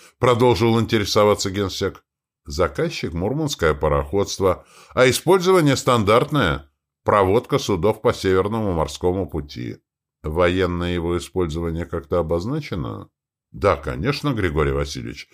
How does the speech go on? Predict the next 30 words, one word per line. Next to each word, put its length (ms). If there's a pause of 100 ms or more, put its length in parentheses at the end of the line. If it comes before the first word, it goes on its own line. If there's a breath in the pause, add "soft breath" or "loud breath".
(160 soft breath)
ответил 440
директор. 500 (320 soft breath)
«В 60
случае 300
необходимости 760
ледокол 520
можно 300
будет 300
в 40
кратчайшие 600
сроки 500 (300 soft breath)
дооборудовать 840
пусковыми 540
установками 720
крылатых 580
ракет 440
типа 400
«Малахит» 720
или 240
«Оникс». 580 (460)
На 240
носу 400
и 40
на 140
корме 360
предусмотрены 840
помещения 640
для 160
их 180
монтажа. 580